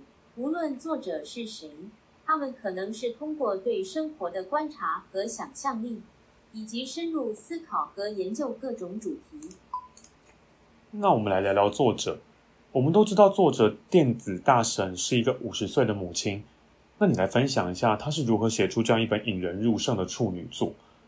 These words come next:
Speaker 2: 毕竟身为一个女性，却把玩具或是把某种物品写得活灵活现，其实是蛮超出大家的想象力的。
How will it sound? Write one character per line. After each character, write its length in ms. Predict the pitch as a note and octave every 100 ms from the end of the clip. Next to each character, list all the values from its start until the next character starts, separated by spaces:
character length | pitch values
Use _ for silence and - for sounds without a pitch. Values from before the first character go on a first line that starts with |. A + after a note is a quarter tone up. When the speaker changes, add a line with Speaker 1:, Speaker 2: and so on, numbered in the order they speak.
| _ -
Speaker 2:
毕 120 | C#3
竟 300 | C#3 B2 A2+
身 160 | -
为 120 | C3+ A2+
一 40 |
个 80 | A2+
女 180 | G#2 F#2
性， 320 | - A#2 G2+
却 160 | -
把 180 | A#2 F2+
玩 280 | F#2 E2+ F#2+
具 340 | F#2 A#2 G2 A2 _
或 140 | D#3
是 40 | D3+
把 140 | F#2
某 140 | G2
种 160 | G#2+ F#2+
物 140 | C3 G#2+
品 240 | - F#2 A#2+
写 160 | -
得 120 | G2+ F#2
活 200 | - G#2
灵 180 | G#2
活 180 | F#2+ F#2+
现， 300 | F2+ A2+ G2
其 160 | - A2+
实 140 | -
是 100 | B2+
蛮 180 | B2 G2
超 160 | - G2+
出 100 | G#2
大 120 | F#2+
家 140 | F#2+
的 60 | F2+
想 200 | - -
象 220 | G2+ E2+
力 160 | F2+
的。 60 | -